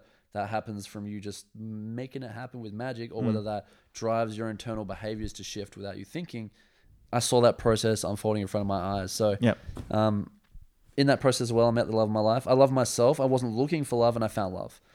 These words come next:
Speaker 1: So for anyone who's desperately looking for a partner, they're gonna sniff the desperation.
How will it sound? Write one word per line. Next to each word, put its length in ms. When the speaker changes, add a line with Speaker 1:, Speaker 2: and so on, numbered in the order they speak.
Speaker 1:
So 140
for 140
anyone 280
who's 180
desperately 480
looking 240
for 120
a 40
partner, 400
they're 140
gonna 120
sniff 380
the 80
desperation. 720